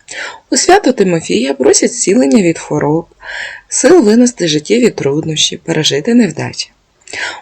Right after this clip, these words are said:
У народі вважається, що в Тимофіїв день потрібно обов'язково допомогти нужденним,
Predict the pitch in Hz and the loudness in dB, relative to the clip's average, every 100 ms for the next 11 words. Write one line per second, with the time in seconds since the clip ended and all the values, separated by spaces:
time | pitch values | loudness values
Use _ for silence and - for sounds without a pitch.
0 | - 180 180 165 190 196 277 269 190 151 | -2 2 6 6 4 2 2 2 2 -2
1 | - - 156 - 190 214 349 381 196 165 | -4 -4 -4 -4 -2 0 2 2 2 0
2 | 240 349 220 - 240 339 269 190 160 156 | 0 0 -4 0 2 4 2 2 0 0
3 | - 220 311 240 190 156 147 - 233 320 | -2 0 2 2 0 -4 -4 -2 0 0
4 | - 165 151 151 | 0 -2 -2 -6